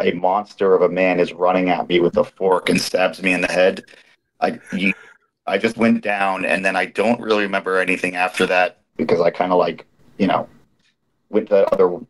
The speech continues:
other weird realm I go into when I get angry. And I remember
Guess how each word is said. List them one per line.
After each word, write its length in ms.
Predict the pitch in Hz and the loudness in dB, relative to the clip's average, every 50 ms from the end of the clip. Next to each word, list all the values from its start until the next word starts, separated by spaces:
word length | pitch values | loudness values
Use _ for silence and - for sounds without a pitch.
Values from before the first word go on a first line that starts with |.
| _ _ - | _ _ 0
other 240 | 87 - 101 98 92 | 0 2 4 4 2
weird 720 | 87 87 85 85 - 92 95 95 95 95 92 85 78 - _ _ _ _ _ _ _ _ _ _ _ _ _ - - | 2 -2 -4 -6 -8 -6 -2 2 2 4 2 2 0 -8 _ _ _ _ _ _ _ _ _ _ _ _ _ -20 -8
realm 400 | 95 95 101 98 101 104 104 98 | -2 0 0 2 2 2 2 2
I 120 | 95 95 | 2 0
go 220 | - 98 92 90 92 | 2 2 2 2 4
into 280 | 90 87 - - 92 90 | 2 2 0 0 0 0
when 140 | 92 90 | 0 0
I 80 | - 90 | 0 0
get 100 | 90 95 | 0 2
angry. 500 | 92 92 92 92 85 87 87 87 82 78 - _ _ _ _ _ _ | 2 2 0 0 2 4 4 4 2 0 -4 _ _ _ _ _ _
And 440 | - 101 104 98 95 98 95 82 - - _ _ _ _ _ _ _ _ _ _ _ _ _ _ _ _ _ _ _ _ _ _ _ _ _ _ _ _ _ _ _ _ _ _ _ | -6 -2 0 0 0 -2 -6 -8 -14 -20 _ _ _ _ _ _ _ _ _ _ _ _ _ _ _ _ _ _ _ _ _ _ _ _ _ _ _ _ _ _ _ _ _ _ _
I 120 | - 92 95 | -2 0 0
remember 680 | 104 107 107 117 110 107 113 110 107 101 101 - - | 2 2 2 2 2 2 4 2 2 2 0 -2 -4